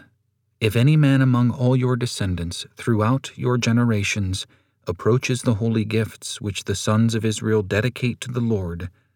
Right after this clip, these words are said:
while he has an uncleanness, that person shall be cut off from before me. I am the Lord." Leviticus chapter twenty-two,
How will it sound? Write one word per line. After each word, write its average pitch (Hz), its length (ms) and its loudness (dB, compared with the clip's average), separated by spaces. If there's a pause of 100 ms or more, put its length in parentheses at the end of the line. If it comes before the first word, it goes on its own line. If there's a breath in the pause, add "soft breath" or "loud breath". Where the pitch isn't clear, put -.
(140)
while 92 160 0
he 101 140 0
has 101 200 2
an 98 180 0
uncleanness, 117 840 0 (540)
that 92 220 -2
person 113 460 0
shall 113 200 0
be 110 200 -4
cut 117 260 -2
off 80 400 -4 (200)
from 87 200 -4
before 101 340 -2
me. 85 280 -4 (680)
I 87 140 -2
am 92 240 0
the 90 80 -4
Lord." 87 440 -6 (600)
Leviticus 90 460 -4
chapter 101 340 -2
twenty-two, 90 760 -6